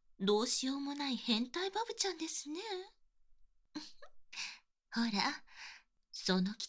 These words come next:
待してピクピクしてるエッチな甘えん坊チンチン。早くタマモママの前に出してください。うわ、案の定の皮かむり。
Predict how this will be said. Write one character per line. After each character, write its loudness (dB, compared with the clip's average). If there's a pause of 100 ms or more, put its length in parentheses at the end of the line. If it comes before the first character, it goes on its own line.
待 2
し 0
て -4
ピ -8
ク -16
ピ -10
ク -4
し -2
て -6
る -6
エ 0
ッ -6
チ -6
な 0 (100)
甘 0
え -2
ん -12
坊 -10 (240)
チ -4
ン -12 (120)
チ -2
ン。 -8 (800)
早 4
く -16
タ 2
マ 6
モ -2
マ -8
マ -4
の -2
前 0
に 2
出 0 (100)
し -2
て -8
く -4
だ -2
さ -8 (2250)
い。 2
う 2
わ、 -4 (720)
案 4
の -2
定 -4
の -6
皮 -8 (320)
か 2
む 0
り。 4